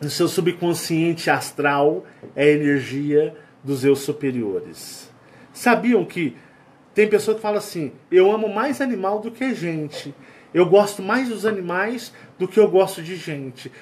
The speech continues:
Porque os animais, eles são mais puros. Porque as pessoas, elas,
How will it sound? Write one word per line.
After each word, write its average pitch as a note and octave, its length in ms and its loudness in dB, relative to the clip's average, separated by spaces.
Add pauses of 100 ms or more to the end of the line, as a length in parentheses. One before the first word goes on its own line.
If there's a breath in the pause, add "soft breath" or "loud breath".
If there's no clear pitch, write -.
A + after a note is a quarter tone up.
(160 loud breath)
Porque E3+ 240 0
os F3 160 2
animais, E3+ 560 -2
eles F3 160 0
são F#3+ 160 -8
mais F#3+ 260 -8
puros. G3 640 -2 (300 loud breath)
Porque E3 460 4
as D3 200 -4
pessoas, E3+ 640 0
elas, E3 440 -2